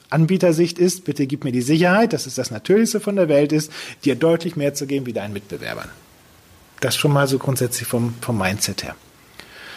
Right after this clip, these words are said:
Dann ist eine sehr schöne Methode, das ist meine Lieblingsmethode, den möglichen Einwand,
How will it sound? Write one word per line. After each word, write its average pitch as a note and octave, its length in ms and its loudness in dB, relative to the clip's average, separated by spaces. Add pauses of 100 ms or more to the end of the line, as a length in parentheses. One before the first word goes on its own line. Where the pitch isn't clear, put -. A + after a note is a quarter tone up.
(320)
Dann D#3+ 340 2
ist D3+ 160 -6
eine D3 220 2
sehr E3 240 4
schöne F#3+ 320 2
Methode, D3 540 4 (1080)
das A#2+ 140 -8
ist - 60 -6
meine A#2+ 200 -4
Lieblingsmethode, F3+ 920 2 (680)
den D3 300 4
möglichen D3 640 2
Einwand, F3+ 720 2